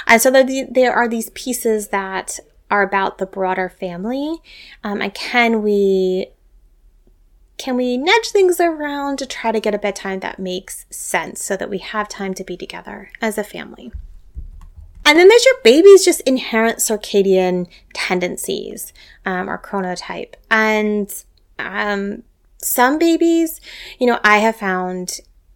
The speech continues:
just experientially, I don't really have any research to back this up, but some babies are pretty flexible with their bedtime,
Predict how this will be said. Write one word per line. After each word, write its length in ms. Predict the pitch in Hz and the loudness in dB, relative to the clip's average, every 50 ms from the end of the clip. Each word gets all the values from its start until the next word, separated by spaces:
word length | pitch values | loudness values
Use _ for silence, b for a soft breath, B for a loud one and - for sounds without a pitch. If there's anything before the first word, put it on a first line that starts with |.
| _ _ _ - | _ _ _ -8
just 320 | - 370 - - - - | -6 -6 -6 -6 -12 -14
experientially, 880 | - - - - - 294 277 240 190 185 196 - - 262 277 330 370 | -12 -8 -8 -2 2 4 6 6 6 4 2 -2 -2 -2 2 2 2
I 40 | 349 | 2
don't 220 | 226 214 226 233 - | 2 2 0 -2 -2
really 220 | 240 233 226 208 | 0 2 2 2
have 200 | 196 - 208 202 | 2 2 0 0
any 160 | 202 196 185 | 2 -2 -2
research 420 | 185 185 190 - - 190 185 - - | 0 0 -2 0 0 -4 -4 -4 -8
to 60 | - | -8
back 200 | - 165 - - | -8 -8 -12 -12
this 180 | - - - | -14 -10 -8
up, 140 | - - - - | -8 -8 -6 -6
but 180 | - - - B B B B B B B | -8 -8 -8 B B B B B B B
some 280 | - - - 294 320 339 | -6 0 2 2 4 4
babies 600 | 330 269 233 208 220 220 226 233 247 240 - - b b b b - | 4 2 2 2 2 2 2 2 0 -2 -6 -14 b b b b -8
are 60 | 226 | -2
pretty 200 | - - 202 196 | 4 4 4 6
flexible 440 | - 233 202 - - - 214 220 202 | 6 4 4 4 -2 -2 0 2 2
with 120 | 196 190 | 2 2
their 100 | 196 190 | 0 -2
bedtime, 540 | 185 - 156 - - - - - - - - | -4 -4 -8 -8 -6 -6 -6 -6 -6 -8 -20